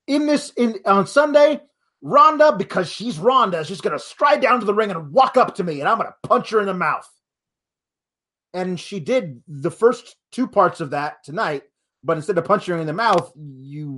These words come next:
ran away from her. So you don't want, uh, uh, okay. Um, I don't understand. Like, you, you just said what you were going to do on Sunday, but all the things leading up to that happened tonight, and you didn't wanna have any part of that.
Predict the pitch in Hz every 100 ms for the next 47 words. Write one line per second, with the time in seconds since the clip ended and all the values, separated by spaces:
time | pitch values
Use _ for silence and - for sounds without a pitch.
0 | 123 165 156 151 208 147 139 87 - _
1 | _ _ _ _ _ _ _ 165 - _
2 | _ _ 170 - 165 156 160 165 156 -
3 | _ 165 - 170 - _ _ _ _ _
4 | 196 214 208 220 - _ _ _ _ 175
5 | 170 _ _ - 185 220 226 208 - 233
6 | 196 123 147 151 170 147 _ _ _ _
7 | 180 160 285 - 302 277 247 247 240 226
8 | 226 214 240 226 269 277 208 180 185 190
9 | _ 214 269 294 294 294 294 226 233 262
10 | 262 302 269 196 208 - _ _ _ 208
11 | 226 240 214 294 254 196 170 185 202 202
12 | 196 190 196 190 185 196 185 160 131